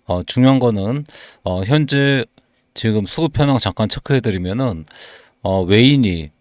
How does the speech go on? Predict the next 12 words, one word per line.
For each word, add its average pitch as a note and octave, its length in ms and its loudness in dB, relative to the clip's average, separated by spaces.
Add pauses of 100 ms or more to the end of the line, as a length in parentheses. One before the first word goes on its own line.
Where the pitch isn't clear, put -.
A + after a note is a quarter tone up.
(520)
최근 C#3 280 0
한 C#3 260 -2
달 A2 340 0
누적으로 G#2+ 800 -2
가장 A2 360 -2
많이 F#2 480 -2
매수하면서 G2 920 -4
대략 G2+ 320 -2
한 G2 160 -4
천구백 A#2+ 720 -2
억 - 160 -6
정도 A2 640 -4